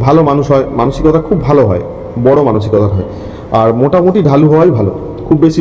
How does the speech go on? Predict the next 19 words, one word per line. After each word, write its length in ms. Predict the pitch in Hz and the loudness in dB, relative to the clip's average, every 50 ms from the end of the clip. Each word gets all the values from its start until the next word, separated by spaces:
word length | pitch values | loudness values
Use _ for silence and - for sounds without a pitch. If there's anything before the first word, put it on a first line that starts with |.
| 127 131 | 0 2
ঢালু 160 | 127 139 147 156 | 2 2 4 4
হলে 140 | 160 156 156 - | 4 2 2 2
সমস্যা 280 | 147 156 165 156 156 135 - | 0 0 0 0 -2 -2 0
কী, 80 | 143 185 - - - - - - - - - 135 | 0 -2 -2 -4 -8 -12 -12 -14 -12 -6 0 2
যদি 120 | 143 151 139 117 | 2 2 4 2
যত 160 | 127 127 131 165 160 | 2 2 2 2 2
বেশি 140 | 165 160 180 - 127 | 2 2 2 2 2
ঢালু 160 | 131 135 160 156 143 | 2 4 4 4 4
হবে 140 | 117 123 131 - - - - - - - | 4 2 0 -2 -4 -12 -12 -8 -2 0
তত 140 | 131 131 147 135 113 | 0 2 2 2 2
আবেগ 160 | 110 131 135 123 110 | 2 2 0 0 0
বেশি 160 | 127 127 156 151 139 | -2 0 0 0 2
থাকবে, 220 | 135 123 113 131 127 - - - - - - - | 2 0 2 0 -2 -2 -4 -12 -14 -10 -4 -2
হ্যাঁ, 180 | 196 170 117 101 92 - - 117 110 107 | 0 0 0 0 -2 -4 -6 -6 -2 0
জীবনে 260 | 135 131 143 147 147 139 135 | 2 4 4 4 4 2 2
উন্নতি 260 | 135 139 135 139 139 - | 2 0 0 -2 0 -2
করতে 200 | 139 139 139 143 156 - - - - - - - | -2 0 2 0 0 -2 -6 -14 -14 -14 -8 -2
তাই 140 | - 131 131 127 - 135 | 0 0 0 0 0 0
সমস্যা 320 | 135 139 - - - | 0 0 0 0 0